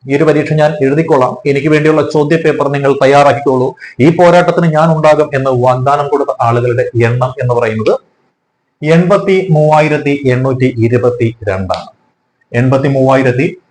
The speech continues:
എണ്ണൂറ്റി ഇരുപത്തി രണ്ട് ആളുകളാണ് പരീക്ഷ എഴുതിയേക്കാം എന്ന രീതിയിൽ കൺഫർമേഷൻ കൊടുത്തിരിക്കുന്ന ആളുകൾ. എന്നാൽ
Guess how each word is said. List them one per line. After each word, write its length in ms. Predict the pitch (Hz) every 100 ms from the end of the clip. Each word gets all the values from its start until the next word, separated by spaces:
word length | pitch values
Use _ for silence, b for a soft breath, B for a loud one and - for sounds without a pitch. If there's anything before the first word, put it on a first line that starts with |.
| _ _ -
എണ്ണൂറ്റി 360 | 139 147 139
ഇരുപത്തി 440 | 151 123 127 123 123 120 117
രണ്ട് 240 | 117 120 117
ആളുകളാണ് 420 | 110 113 110 110
പരീക്ഷ 440 | 110 113 110 120 98
എഴുതിയേക്കാം 500 | 107 113 123 110 120 -
എന്ന 120 | 113 110
രീതിയിൽ 260 | 104 107 107
കൺഫർമേഷൻ 460 | 101 - 107 104
കൊടുത്തിരിക്കുന്ന 480 | 107 101 - 104 110
ആളുകൾ. 320 | 101 101 123 - b b
എന്നാൽ 200 | 156 190